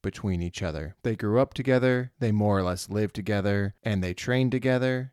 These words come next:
and they also were tutored together by Mister Daisuke. All of this led to the constant butting of heads between the two girls, although they also shared a certain special bond that can only really exist between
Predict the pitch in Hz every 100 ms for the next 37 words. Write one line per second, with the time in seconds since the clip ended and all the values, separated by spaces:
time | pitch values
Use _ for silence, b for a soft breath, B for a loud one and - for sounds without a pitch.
0 | - 104 95 95 95 - 98 92 90 87
1 | 87 - 123 120 98 - 92 87 73 78
2 | 82 - 92 87 87 - 90 95 92 -
3 | - 87 78 85 _ _ - 120 139 131
4 | 113 120 98 - - - 101 101 98 82
5 | - 98 90 98 - 113 113 - 117 -
6 | 95 104 98 95 90 - 104 90 82 -
7 | 104 - - 95 90 92 101 95 101 90
8 | 82 82 - - 104 95 110 113 87 78
9 | 80 - 113 113 113 110 101 - 123 110
10 | 87 80 101 - 101 - 170 143 - 143
11 | 135 139 135 127 98 87 - - 95 104
12 | 98 95 95 87 117 131 127 104 95 -
13 | 107 90 - - 135 - 110 92 90